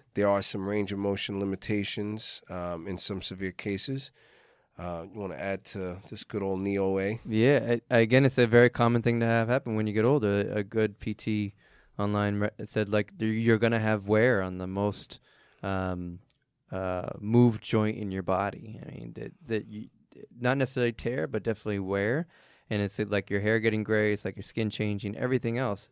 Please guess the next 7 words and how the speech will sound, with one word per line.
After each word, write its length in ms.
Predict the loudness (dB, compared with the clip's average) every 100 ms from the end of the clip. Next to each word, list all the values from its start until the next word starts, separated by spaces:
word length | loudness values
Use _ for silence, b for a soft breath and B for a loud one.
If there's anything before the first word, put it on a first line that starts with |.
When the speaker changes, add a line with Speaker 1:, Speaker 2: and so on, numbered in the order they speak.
| -12
Speaker 2:
Now, 280 | -2 2 2
the, 240 | 2 0 0 -2
the 100 | 0
level 440 | 2 2 4 6
of 280 | 6 4 -2 b b b b b b b 4
that 240 | 4 6
wear, 540 | 6 6 8 6 2